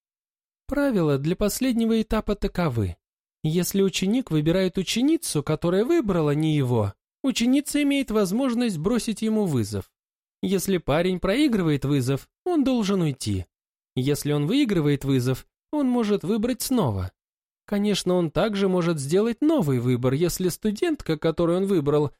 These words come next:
пожалеет и отпустит его. Если студентка, которую выбирает парень, уже выбрала другого ученика,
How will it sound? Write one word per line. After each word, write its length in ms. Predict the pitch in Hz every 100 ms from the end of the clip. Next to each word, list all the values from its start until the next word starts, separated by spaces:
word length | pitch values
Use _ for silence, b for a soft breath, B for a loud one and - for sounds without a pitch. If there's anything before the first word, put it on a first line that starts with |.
| _ -
пожалеет 680 | 254 220 214 180 269 254
и 60 | 254
отпустит 600 | 262 - 269 - - 123
его. 400 | 123 110 98 90 _ _ _ _ _
Если 420 | 247 233 220 214 202
студентка, 640 | - 185 165 240 226 151
которую 400 | 139 151 170 170
выбирает 480 | 175 170 185 190 -
парень, 400 | 190 156 139 147
уже 200 | 147 170
выбрала 440 | 226 311 208 156 135
другого 400 | 151 151 160 160
ученика, 720 | 170 - 185 180 170 143